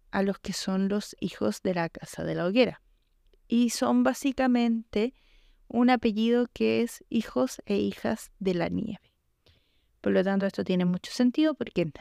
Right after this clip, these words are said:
Esnesnaya es la nación Krai. Así que ahí está la relación con las Arits. Lo último que sabemos de Arlequino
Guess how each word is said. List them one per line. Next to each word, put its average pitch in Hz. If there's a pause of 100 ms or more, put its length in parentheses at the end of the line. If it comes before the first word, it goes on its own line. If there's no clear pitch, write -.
(160)
Esnesnaya 208
es 214
la 175
nación 165 (360)
Krai. - (580)
Así -
que - (600)
ahí 208
está 202
la 202
relación 190 (160)
con 190 (420)
las -
Arits. -
Lo 226
último 302
que 277
sabemos 208
de 208
Arlequino 196